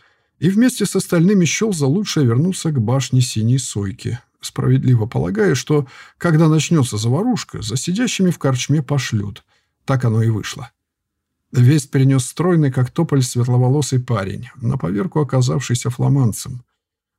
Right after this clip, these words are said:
Он ворвался в зал, безумным взглядом оглядел сидящих за столом троих солдат и молодого монаха и возбуждённо выкрикнул: «Они внутри!» Глаза его блестели,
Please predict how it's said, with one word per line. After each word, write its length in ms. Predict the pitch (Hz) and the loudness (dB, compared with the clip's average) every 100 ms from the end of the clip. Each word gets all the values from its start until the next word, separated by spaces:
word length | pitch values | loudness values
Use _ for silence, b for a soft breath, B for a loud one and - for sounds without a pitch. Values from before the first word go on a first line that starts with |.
| _ | _
Он 220 | 123 190 | 0 2
ворвался 500 | 185 180 156 117 117 | 2 2 2 0 -2
в 60 | 110 | -2
зал, 340 | 147 170 127 104 | 0 0 -2 -4
безумным 540 | 107 107 143 156 151 143 | -2 0 2 4 4 4
взглядом 440 | 123 165 151 139 | 2 2 2 4
оглядел 380 | 127 139 135 131 | 4 4 4 2
сидящих 540 | - 120 165 156 120 | 0 2 2 2 0
за 120 | 117 | 0
столом 420 | 123 - 127 165 131 | -2 -2 -2 0 0
троих 280 | 127 120 | 2 0
солдат 480 | 123 120 123 160 165 B B B | 0 0 2 2 0 B B B
и 140 | - 208 | -4 0
молодого 460 | 180 160 143 143 | 2 4 4 4
монаха 680 | 131 123 117 135 147 180 180 - | 4 4 4 2 0 -2 -2 -2
и 120 | 151 | -2
возбуждённо 720 | 202 175 139 135 117 143 135 | 0 0 0 0 2 2 4
выкрикнул: 600 | 127 131 123 101 - 120 - _ _ _ - | 4 2 0 -6 -10 -14 -16 _ _ _ -2
«Они 240 | 131 208 | 0 2
внутри!» 460 | 190 208 170 147 - _ _ _ _ _ _ _ _ _ - | 4 4 2 0 -2 _ _ _ _ _ _ _ _ _ -2
Глаза 380 | 123 127 147 196 | 2 4 4 2
его 180 | 165 156 | 4 4
блестели, 720 | 131 139 - - 117 101 | 4 4 0 -2 -2 -2